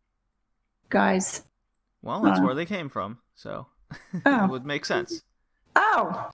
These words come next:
Speaker 1: well, <laughs> whatever.
Speaker 2: John Cruz gets beaten up by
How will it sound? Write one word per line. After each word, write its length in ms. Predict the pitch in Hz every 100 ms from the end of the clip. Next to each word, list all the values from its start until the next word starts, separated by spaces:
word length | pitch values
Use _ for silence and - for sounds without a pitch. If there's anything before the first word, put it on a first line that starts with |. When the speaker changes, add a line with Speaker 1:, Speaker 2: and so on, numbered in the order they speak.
| _ 240
Speaker 1:
well, 500 | 226 202 - - -
<laughs> 720 | - - 190 - - - _ -
whatever. 1500 | 277 - 208 - - 240 - 214 - - - - - - - - - - _ _ _ _ _ _ - 640 - -
Speaker 2:
John 340 | 156 165 -
Cruz 380 | 240 175 180 160
gets 200 | 160 156
beaten 320 | 139 175 160
up 220 | 170 165 -
by 540 | 156 151 147 143